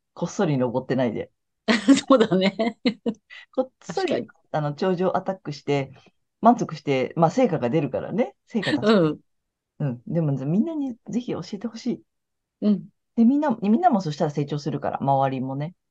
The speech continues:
Speaker 2: うん。
Speaker 1: ぜひ、ほら、今回仲間っていうキーワードも来てたでしょ。
Speaker 2: うん。
Speaker 1: うん。だから、みんなで成長できるよね。
Speaker 2: そうだね。
Speaker 1: うん。あの、
Speaker 2: うん。
Speaker 1: ヤギ座さんの得意なところをさ、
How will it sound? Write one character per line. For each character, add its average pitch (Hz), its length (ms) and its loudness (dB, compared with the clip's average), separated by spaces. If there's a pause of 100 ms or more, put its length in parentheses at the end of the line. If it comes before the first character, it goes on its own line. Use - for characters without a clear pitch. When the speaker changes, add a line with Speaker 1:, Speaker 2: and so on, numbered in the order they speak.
(140)
Speaker 2:
う 226 300 0
ん。 220 40 -2
Speaker 1:
ぜ 202 60 0
ひ、 160 180 -6
ほ 156 60 -8
ら、 120 100 -2
今 202 140 -6
回 117 160 -2
仲 143 240 0
間 214 80 0
っ 233 80 -6
て 156 80 -6
い 135 40 -4
う 131 40 -10
キ 143 160 -6
ー - 20 -4
ワ 139 100 0
ー - 40 -4
ド 120 80 -4
も 117 120 -2
来 - 120 -16
て 151 120 -8
た 87 120 -10
で 147 100 -14
し 147 60 -10
ょ。 269 40 6
Speaker 2:
う 285 40 8
ん。 185 220 4 (260)
Speaker 1:
う 156 40 -4
ん。 127 140 -2
だ - 100 -20 (300)
か 175 120 -2
ら、 139 100 -2
み 202 160 0
ん 403 40 -6
な 427 100 -8
で 185 100 -2
成 147 180 -4
長 147 180 -6
で 147 120 -6
き 165 100 -8
る - 80 -6
よ 98 120 -8
ね。 135 220 -4 (460)
Speaker 2:
そ 220 160 -2
う 208 60 2
だ 127 160 -2
ね。 165 400 -6
Speaker 1:
う 190 80 -4
ん。 151 180 0 (420)
あ 151 120 -2
の、 180 80 2
Speaker 2:
う - 20 2
ん。 - 20 -4
Speaker 1:
ヤ - 80 -4
ギ - 120 -16
座 180 120 -8
さ 185 160 0
ん 180 60 0
の 180 80 -2
得 180 260 -6
意 190 60 -4
な 190 80 -4
と 185 140 -8
こ 196 140 -8
ろ 175 100 0
を 120 60 -4
さ、 - 220 -12